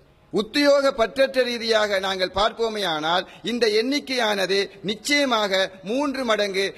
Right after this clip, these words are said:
நான்கு மடங்கு அதிகமாக அமையும் என்பதில் எள்ளளவு கூட சந்தேகம் இல்லை. அப்ப இப்படியான ஒரு மிக மோசமான ஒரு நிலையை இலங்கை நாடு சந்தித்துக் கொண்டிருக்கிற ஒரு அவலத்தை நாங்கள் காண முடிகிறது. இது போன்ற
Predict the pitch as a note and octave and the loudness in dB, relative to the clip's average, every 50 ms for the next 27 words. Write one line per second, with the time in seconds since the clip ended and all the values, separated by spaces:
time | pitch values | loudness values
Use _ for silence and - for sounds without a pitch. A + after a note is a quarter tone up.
0 | - - F3+ G3+ A3+ B3+ C4+ C4 B3+ B3+ A3+ G#3+ G#3 G#3 G3+ F#3+ G3 F#3+ - - | -6 -4 -2 0 0 0 -2 -2 -4 -4 -2 -2 -2 -2 -2 -2 -2 -4 -2 -2
1 | F3 F#3+ A#3+ B3+ B3 A#3+ G#3+ G#3 G#3 G#3 F#3+ E3+ F3 F#3 G#3+ A#3+ A#3+ A3 G3+ G3 | -2 -2 -2 -4 -4 -2 0 0 0 0 -2 -4 -4 -2 -2 -4 -2 -2 -4 -4
2 | F#3+ F3+ F3 E3+ F3 E3+ D3+ - - C3+ F3+ G#3+ B3 C4 C4+ B3+ B3 A3+ G#3 E3+ | 0 0 0 0 0 -2 -4 -8 -4 -2 -2 0 2 2 2 4 2 2 0 0
3 | F#3+ G3+ - - - F#3 F#3+ F#3 F3+ F3 F3+ F#3+ E3 D#3 C#3+ C3+ A#2+ - - - | -2 -4 -4 -2 -2 -4 -2 -2 -2 -2 -2 -4 -4 -4 -4 -6 -6 -8 -10 -16
4 | - _ _ _ _ _ _ _ _ _ _ _ _ _ _ _ - - G3+ G3+ | -20 _ _ _ _ _ _ _ _ _ _ _ _ _ _ _ -2 -2 0 0
5 | A#3+ A3+ A#3 A3+ - C#4+ C#4+ D4 C#4+ C4+ C#4 C4+ C#4 C#4+ C#4+ C#4+ C#4+ C4 B3 A#3+ | 2 0 0 0 2 2 4 4 4 4 4 4 4 4 2 2 4 4 4 4
6 | A#3+ A3 G#3 - - - - A3 A#3+ A#3+ A3 G#3+ A#3 C4 C#4 - C4+ C4 B3+ B3+ | 4 2 2 0 -4 -8 -10 -4 -4 -2 -2 0 0 0 0 0 -4 -2 -2 0
7 | B3+ C4 C#4 C#4 C4 A#3+ A#3 A3 G#3+ G#3 G#3 G3+ G3 G3 F#3 - - - - E3 | 0 0 0 2 2 0 0 0 -2 -2 0 0 0 0 -2 -4 -6 -12 -8 -2
8 | G#3+ B3 C#4 C#4 C4 B3+ B3 A#3 G#3+ G#3 G3 F#3+ F#3 G#3+ A#3 A#3 - - - - | 0 2 2 2 2 2 0 2 0 -2 -2 0 0 0 0 0 -2 -10 -18 -20
9 | - - G3+ G#3 B3 C4+ C#4 C#4 B3 A#3+ - G#3+ G#3+ G#3 G3+ G3 G3 - F#3+ F#3 | -6 -2 -2 -2 0 -2 -6 -8 -10 -6 -4 -4 -2 -2 -2 -2 -4 -4 -2 -2
10 | F3+ F3+ E3 E3 F3 E3+ E3+ F#3 A3+ B3 B3 A3+ A#3 - A#3 A#3+ G#3+ G3 F#3 F#3 | 0 0 0 0 0 0 0 0 0 0 0 -2 -2 -2 -2 -2 -2 -2 -2 -2
11 | F3 F3 F3 F3+ G3 G3+ F#3+ F3+ E3 E3 D3+ D3+ C#3+ B2+ A2+ - - - - - | -4 -2 -2 -2 -2 -2 -4 -4 -4 -4 -4 -2 -4 -4 -4 -8 -12 -18 -20 -20
12 | - _ _ - - - - - - - - - - - - - - - - - | -20 _ _ -20 -20 -20 -20 -20 -20 -20 -20 -20 -20 -20 -20 -20 -20 -20 -20 -20
13 | - - - G3 B3+ C#4+ C#4 - C4 C#4 D4 C#4+ C#4 | -20 -6 -2 0 0 2 2 4 4 4 4 4 4